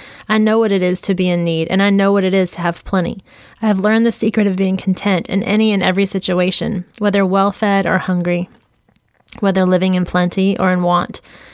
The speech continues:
I can do all this through him who gives me strength. Yet it was good of you to share in my troubles. Moreover, as you Philippians know, in the early days of your acquaintance with the gospel, when I set out from Macedonia, not one church shared with me in the matter of giving and receiving, except only you.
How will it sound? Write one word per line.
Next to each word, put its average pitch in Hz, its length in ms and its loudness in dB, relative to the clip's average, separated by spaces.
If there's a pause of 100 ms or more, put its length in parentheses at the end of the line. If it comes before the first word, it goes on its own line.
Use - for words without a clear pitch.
(260)
I 208 120 0
can 208 180 0
do 214 160 2
all 185 200 0
this 180 260 -2
through 190 160 0
him 185 240 0
who 196 100 2
gives 180 260 -2
me 175 120 -6
strength. - 460 -4 (720)
Yet 214 220 0
it 220 60 2
was 208 200 2
good 220 220 0
of 240 100 2
you 240 160 2
to 208 100 -2
share 196 340 2
in 190 80 4
my 190 140 2
troubles. 180 600 -2 (160)
Moreover, 220 540 0
as 208 180 0
you 214 140 0
Philippians 196 580 0
know, 202 320 2
in 190 120 0
the 202 100 0
early 220 300 0
days 214 280 0
of 185 100 -2
your 196 140 0
acquaintance 196 560 -2
with 175 120 -4
the 180 60 -4
gospel, 180 640 -2
when 202 120 0
I 196 120 2
set 196 200 0
out 190 160 0
from 190 140 0
Macedonia, 180 760 0 (240)
not 196 160 0
one 214 220 0
church 214 300 -2
shared 196 360 -2
with 180 140 -6
me 190 100 2
in 185 120 2
the 180 40 2
matter 180 320 2
of 175 120 -4
giving 190 280 2
and 196 80 2
receiving, 170 520 -2
except 180 440 -6
only 175 300 0
you. 165 340 -2